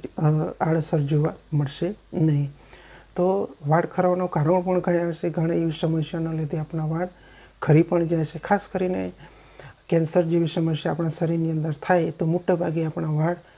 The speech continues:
ખરવાના ચાલુ થઈ જતા હોય છે, વાળ સફેદ પણ થઈ જાય છે, વાળ પતલા પણ થઈ જતા હોય છે. બરોબર છે? તો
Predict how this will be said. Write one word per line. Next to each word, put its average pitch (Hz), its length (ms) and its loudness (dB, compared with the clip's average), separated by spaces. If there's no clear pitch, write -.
ખરવાના 160 340 2
ચાલુ 156 300 0
થઈ 170 160 -2
જતા 165 280 -2
હોય 165 120 0
છે, 165 140 -6
વાળ 156 200 0
સફેદ 175 460 2
પણ 175 160 0
થઈ 170 200 -2
જાય 165 240 2
છે, 165 280 -6
વાળ 156 180 2
પતલા 160 380 0
પણ 196 220 -6
થઈ 156 160 2
જતા 147 340 -2
હોય 139 160 0
છે. 170 200 -10
બરોબર 185 260 2
છે? 180 180 -2
તો 196 300 -4